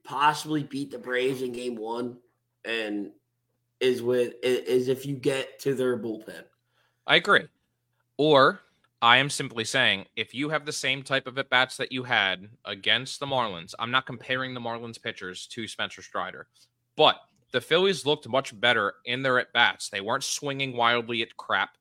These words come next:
Speaker 2: They weren't
Speaker 1: No.
Speaker 2: all over the place. They had great approaches. I mean, they had multiple full counts. Um, here was my one thing, is at home, Spencer Strider is eight and three. Granted, still a good, very good record.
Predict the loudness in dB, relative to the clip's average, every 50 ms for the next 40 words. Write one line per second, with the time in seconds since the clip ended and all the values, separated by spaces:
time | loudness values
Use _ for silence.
0 | _ _ _ _ _ _ _ _ _ -2 -2 -2 0 0 2 4 4 4 2 2
1 | 4 4 6 6 6 4 2 2 0 -2 -2 -2 -2 0 0 0 0 0 0 0
2 | 0 2 2 0 0 0 0 2 2 2 0 -2 -2 -4 -4 -4 -6 -8 -8 -8
3 | -8 -6 -4 -6 -6 -6 -10 -16 -20 _ _ _ -8 -2 2 2 4 4 4 4
4 | 2 2 2 0 0 0 0 0 0 -2 _ _ _ _ _ _ _ _ _ _
5 | _ _ _ _ _ -2 0 0 0 0 2 4 4 4 2 -2 -8 -10 -12 -12
6 | _ _ _ _ _ _ _ _ _ 2 4 4 6 6 4 4 2 0 -6 -12
7 | -18 _ _ -12 -10 -10 -10 -14 -18 -20 -20 -20 -20 -20 _ _ _ _ -20 -20
8 | _ _ _ _ _ _ -18 -12 0 2 4 4 4 2 2 4 4 4 4 4
9 | 2 2 0 0 0 0 0 -2 -6 _ -8 -8 -8 -6 _ 4 4 4 4 2
10 | 0 0 2 2 2 0 -2 -6 -12 -18 _ _ _ _ _ _ -16 -6 -4 -4
11 | -2 -2 -4 -6 -6 -2 0 2 4 4 4 2 2 0 -2 -2 -4 -4 -4 -4
12 | -4 -8 -16 -10 -8 -8 -8 -8 -12 _ _ 4 6 6 6 4 2 -2 _ -10
13 | -4 -2 0 0 0 0 -2 0 2 2 2 2 0 0 -2 -4 -4 -4 -8 -16